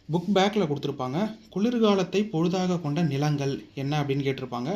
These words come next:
குறிஞ்சி, மருதம், நெய்தல், குறிஞ்சி, மருதம், நெய்தல் நிலங்கள், இதுதான் ஆன்சர். So இதை கொடுத்துட்டு கூட உங்களுக்கு, அஹ், கொஷின் கேட்கறதுக்கு சான்ஸ் இருக்கு.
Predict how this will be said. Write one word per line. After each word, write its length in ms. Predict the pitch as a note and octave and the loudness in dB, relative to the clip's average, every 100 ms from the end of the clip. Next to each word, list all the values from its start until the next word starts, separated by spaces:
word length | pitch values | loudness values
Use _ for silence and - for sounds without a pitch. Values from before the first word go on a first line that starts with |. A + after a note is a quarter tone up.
| G#3+ - | -6 -4
குறிஞ்சி, 400 | E3 F3+ D#3+ G3 | 0 2 4 4
மருதம், 440 | D3 C3+ C#3+ D#3 A3+ - | 2 0 0 2 2 0
நெய்தல், 380 | C3+ D3 D3+ - - | -2 0 -2 -6 -4
குறிஞ்சி, 340 | F3 G3+ A3 | 2 2 4
மருதம், 340 | F3+ D#3+ G3+ | 4 4 4
நெய்தல் 360 | E3+ D3+ D#3+ D#3 D3+ | 4 4 4 2 0
நிலங்கள், 420 | C3+ B2+ B2 B2 - - - - | -2 -4 -4 -6 -10 -18 -20 -8
இதுதான் 320 | C#3+ D3+ E3 | -2 2 2
ஆன்சர். 360 | C#3 C#3 D3+ A3 - - | 0 -2 -4 -4 -8 -12
So 140 | - D3 | -4 -2
இதை 180 | E3 | 0
கொடுத்துட்டு 340 | F3 F#3+ G3 F#3+ | 0 0 2 2
கூட 180 | E3+ A3 B3 D#3+ | 4 2 0 -2
உங்களுக்கு, 380 | D3 D3 E3+ G#3 - - - | -2 0 0 -2 -4 -18 -10
அஹ், 140 | C#3+ C#3+ | -8 -2
கொஷின் 280 | D3 G3+ | 2 2
கேட்கறதுக்கு 420 | E3+ D3 D3 D#3 D#3 | 2 0 -4 -2 -2
சான்ஸ் 260 | D3 D3 | -2 -2
இருக்கு. 260 | B2+ - | -4 -4